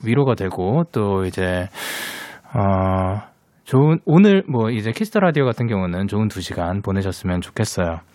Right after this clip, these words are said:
그 홍슬기님께서 "스물다섯 반성합니다." 아, 반-, 괜찮아요. 그리고 유수빈님께서 "나랑 동갑인데 멋있다 너."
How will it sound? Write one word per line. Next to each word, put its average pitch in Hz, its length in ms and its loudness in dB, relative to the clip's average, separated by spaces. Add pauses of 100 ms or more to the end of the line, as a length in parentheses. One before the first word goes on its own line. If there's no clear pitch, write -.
(480)
그 135 80 0
홍슬기님께서 185 880 4
"스물다섯 127 600 2 (180)
반성합니다." 101 920 -2 (180)
아, 147 140 2
반-, 87 180 -8
괜찮아요. 98 680 -2
그리고 107 240 0
유수빈님께서 123 960 2
"나랑 131 300 4
동갑인데 107 720 2 (320)
멋있다 139 340 0
너." 95 220 -2